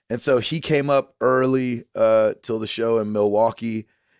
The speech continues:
and we just got to hang out for the afternoon and kick it on the bus and, and stuff like that. So that was a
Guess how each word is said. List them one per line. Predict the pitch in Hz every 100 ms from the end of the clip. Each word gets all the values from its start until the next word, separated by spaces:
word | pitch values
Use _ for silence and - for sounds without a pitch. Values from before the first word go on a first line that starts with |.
| _ -
and | 107 104 98 92
we | 82 113
just | 113 -
got | 117 101
to | 90 -
hang | - 117 117
out | 113 110
for | - 107
the | 101
afternoon | 98 - 98 98 98 95 92
and | 85 76 _ _ _ -
kick | 120 113
it |
on | 104 101
the |
bus | 90 101 98 98 98 -
and, | 85 80 73
and | - 80
stuff | - 92 90
like | 87
that. | 90 82 -
So | 78
that | 101 98
was | 92
a | 87 80